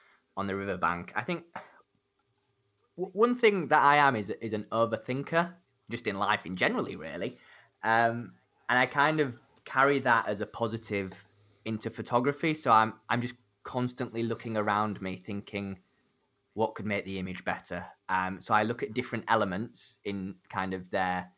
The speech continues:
isolation and see how I could bring them together. And I do this kind of rather quickly 'cause I've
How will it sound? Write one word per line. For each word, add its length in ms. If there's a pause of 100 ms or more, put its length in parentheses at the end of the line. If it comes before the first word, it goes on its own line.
(220)
isolation 640
and 140
see 180
how 160
I 60
could 220 (140)
bring 180
them 140
together. 400
And 160
I 60
do 120
this 160
kind 220
of 120
rather 220
quickly 440
'cause 200
I've 120